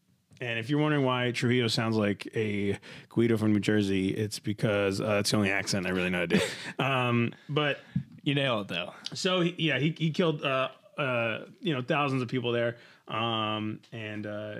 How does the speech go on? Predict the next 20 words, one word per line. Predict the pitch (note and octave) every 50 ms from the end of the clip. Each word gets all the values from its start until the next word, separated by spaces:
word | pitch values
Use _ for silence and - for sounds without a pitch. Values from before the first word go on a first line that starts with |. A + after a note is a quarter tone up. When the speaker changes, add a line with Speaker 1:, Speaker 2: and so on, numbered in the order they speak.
| G#2
Speaker 1:
it | - A2+
was | A#2 A2+ G#2+
really | G#2+ G#2 G#2
bad. | G#2+ G#2 G2+ G2 G2+ - - - - - _ _ _ _ _ _ _ _ _ -
Uh, | D3 C3+ B2+ B2 A2+ A2+ A2+ A#2 A2+ - -
Trujillo | - - D#3 C3 C3+ C#3 C#3 C#3 C3+ C3
is | B2+ A#2+ A2+ - - - - - _ _ - - _ _ _ _ _ _ _ _ -
finally | - - - - D3 D3 D#3+ F3 F#3+ F#3+ F#3 F3+ F3 E3 D#3 D3
assassinated | C#3 C3 - - D3+ B2 A#2+ B2 - - G#2 G2+ F#2+ E2+ D2+ C2+ - - - _
in | - C3 C3 B2+ B2 B2+
nineteen | C3 C3+ D#3 D3+ - F3 D#3
sixty-one | C3 - C3+ A#2+ - - B2 A2+ A2 A2 A2 A2 A2+
after, | A2+ A2 G#2+ - A#2 G#2+ G#2 G#2 - - - - - - _ -
uh, | A#2+ G#2+ G2+ G2
thirty, | - - B2+ C3+ C3+ C3 C3 B2+ B2 A#2+ A#2 - C3 - - -
uh, | C3+ A#2+ A2 G#2+
one | A2 A2 A2 A2+ A2
years | A2 A2 G#2+ G#2 G#2 G#2+ A2 C3+
of | - - A2+ A2 G#2 G2+ -
power. | - B2 A#2 A2+ G#2+ G#2 G2+ G2 G2 G2+ G2+ -